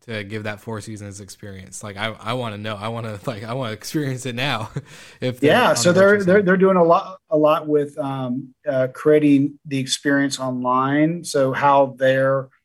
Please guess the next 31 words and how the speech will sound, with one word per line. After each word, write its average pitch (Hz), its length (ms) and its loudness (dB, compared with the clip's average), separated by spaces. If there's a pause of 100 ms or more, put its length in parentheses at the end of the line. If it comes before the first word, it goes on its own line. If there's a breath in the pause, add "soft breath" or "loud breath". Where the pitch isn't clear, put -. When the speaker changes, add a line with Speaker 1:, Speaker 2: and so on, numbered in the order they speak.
(160)
Speaker 2:
hybrid 131 520 -4
technology 127 580 0
works 127 500 0
to 123 60 -14
bring 127 260 -2
people 123 400 -6
in. 139 340 2
Speaker 1:
Mm-hmm. - 220 -12 (220 loud breath)
Speaker 2:
You 143 80 2
know, 135 60 6
they're 147 160 6
trying 151 280 4
to, 143 140 6
you 151 80 0
know, 135 120 -2
they're 127 140 -4
smart. 156 360 2
They're 123 100 -10
trying 139 240 -2
to 120 60 -10
capture 127 440 -6
that 123 260 2
part 120 160 2
of 120 40 -4
the 117 60 -6
market 123 380 -2
too. 131 160 -2
They're 120 120 -2
trying 135 220 2
to 123 60 -4
capture, 123 640 0